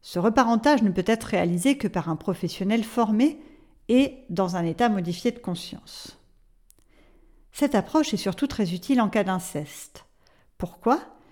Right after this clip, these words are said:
Eh bien parce qu'en cas d'inceste, les liens familiaux sont en jeu, des liens affectifs forts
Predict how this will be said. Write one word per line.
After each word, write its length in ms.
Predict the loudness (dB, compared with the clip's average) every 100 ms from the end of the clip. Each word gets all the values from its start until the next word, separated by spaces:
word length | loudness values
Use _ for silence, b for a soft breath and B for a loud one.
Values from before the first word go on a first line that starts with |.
| b b
Eh 120 | 2
bien 180 | 4 2
parce 180 | 0 2
qu'en 140 | 2
cas 160 | 4 2
d'inceste, 560 | 2 -2 -4 -4 -2
les 100 | 2
liens 200 | 4 4
familiaux 420 | 4 2 4 2
sont 280 | 0 -2 0
en 120 | 0
jeu, 240 | 0 0 -4 B B
des 100 | -2
liens 200 | 2 2
affectifs 560 | 2 2 -4 -2 -4 -4
forts 440 | 0 2 2 0